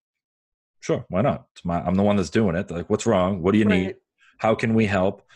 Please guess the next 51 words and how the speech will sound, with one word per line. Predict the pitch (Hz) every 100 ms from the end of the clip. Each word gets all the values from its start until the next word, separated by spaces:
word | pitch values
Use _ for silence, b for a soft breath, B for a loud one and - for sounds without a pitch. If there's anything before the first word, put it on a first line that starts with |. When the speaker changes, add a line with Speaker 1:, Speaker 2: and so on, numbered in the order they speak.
| b b _
Speaker 1:
Um, | 101 92 92 92 92 -
and | 107 101 98 95 92
because | 95 98 110 104
I | 104
had | 107 98
a |
very | 95 98 95 92 - -
confusing | 98 95 107 110 101 95
understanding | 85 95 90 - 98 98 92
of | 90
what | 90 80
was | 80
wrong | 95 117
with | 92 80
me, | 90
I | 85
would | 90 85
give | 95 85
them | 95
my | 95 95
version. | 87 82 90 98 - B B B _
I | 95 95
would | 87
usually | 92 98 87
give | 98 90
them | 98 95
a |
version | 85 92 92 92
that | 92
was | 87 -
full | 101 95
of | 90
all | 92
the | 90
bad | 90 90 -
things | 92 90
that | 110
were | 87
happening | 90 90 87 90 90 90
and, | 85 87
you | 92
know, | 82
the | 80
symptoms. | - 98 - 92 90 85
It's | -
like, | 87 -
"Well, | 123 113 101
you | 104
know, | 101
because | 92 90 104 101
I'm, | 95